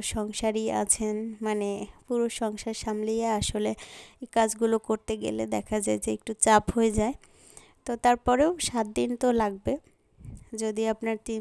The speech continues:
বছরের বাচ্চার জন্য রেডি করেন। মানে এগুলো তো সিক্স মান্থ থেকে শুরু হয়, বেশি বড় হলে বেশি টাইম লাগবে,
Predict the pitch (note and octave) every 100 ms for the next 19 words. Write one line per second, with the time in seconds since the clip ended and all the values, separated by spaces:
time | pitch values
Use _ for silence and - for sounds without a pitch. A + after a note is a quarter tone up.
0 | A3 G#3+ - A3+ G#3+ G3 - G#3 G#3+ G#3+
1 | G#3+ A3 - - - A#3 A3 G#3 G3+ G3
2 | G3+ G#3+ - _ _ _ B3+ B3 - B3
3 | B3+ B3 B3 B3 A3+ - A#3+ A#3 - A#3+
4 | A#3+ A#3+ B3 A#3+ B3 C4+ G#3+ G3+ A3+ -
5 | G#3+ G#3+ A3 A#3 B3 B3 A#3 A3+ - -
6 | A3 G#3+ G#3+ G#3+ G#3 C#4